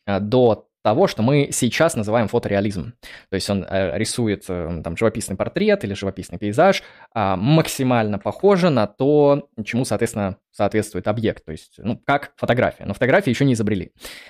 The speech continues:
Вот, и он натренировал эти навыки, он вот этим зарабатывает, шокирует людей, что там чуть ли не один к одному перерисовывает вещи. Э, это очень так круто и красиво, его навыки ценятся. И вот наступает год, когда появляются первые фотоаппараты.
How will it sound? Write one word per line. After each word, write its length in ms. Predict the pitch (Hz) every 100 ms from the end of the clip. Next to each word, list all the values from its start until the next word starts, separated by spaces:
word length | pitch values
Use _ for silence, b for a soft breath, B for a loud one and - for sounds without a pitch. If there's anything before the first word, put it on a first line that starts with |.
| B
Вот, 240 | 120 104
и 40 | 139
он 260 | 196 147
натренировал 500 | 123 123 131 127 113
эти 140 | 104 117
навыки, 420 | 160 185 180 165
он 180 | 156 127
вот 180 | 92 -
этим 200 | 98 90
зарабатывает, 640 | 95 101 143 165 147 147
шокирует 520 | - 98 - 90 92 -
людей, 320 | 104 131 156
что 200 | - -
там 120 | 113
чуть 200 | - 107
ли 80 | 104
не 80 | 104
один 200 | 104 104
к 60 |
одному 260 | 98 101 101
перерисовывает 640 | 101 98 95 98 92 92
вещи. 360 | 117 - - 139 B B -
Э, 280 | 95 101
это 140 | 95 90
очень 220 | 90 92
так 140 | 82 - 73
круто 320 | 131 127 98
и 80 | 95
красиво, 380 | 101 98 196 147
его 140 | 98
навыки 300 | 98 92 98
ценятся. 460 | - 196 190 156 151 B 123
И 140 | 165 160
вот 280 | 135 - 104 95
наступает 500 | 110 - 123 120 113
год, 200 | 147 208
когда 240 | 110 101
появляются 420 | 131 98 107 113 -
первые 300 | 107 110 90
фотоаппараты. 540 | 92 90 113 - -